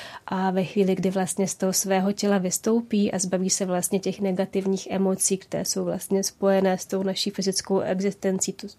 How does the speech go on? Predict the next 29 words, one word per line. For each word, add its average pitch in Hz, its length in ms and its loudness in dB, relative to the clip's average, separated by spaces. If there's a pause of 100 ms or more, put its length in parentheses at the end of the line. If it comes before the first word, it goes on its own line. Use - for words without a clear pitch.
emoce, 196 540 2 (200)
mm, - 280 -8 (120)
o, 175 180 0
je 190 140 2
vlastně 190 300 0
tělesná 196 540 0
záležitost 190 680 0 (280)
a - 20 -8
vlastně 190 320 0
mohou 185 220 2
se 196 140 0
na 190 80 2
to 196 120 -4
podívat 185 600 0
s - 260 2
nějakým 190 420 0
nadhledem, 190 540 2
odstupem 202 640 0 (260)
a 196 80 0
zároveň 185 460 4
ale 190 160 2
vlastně 185 340 0
v - 60 -10
tu - 80 -4
chvíli 190 320 4
i 185 120 4
vnímat 190 460 4
tu 202 140 0
bolest 185 420 2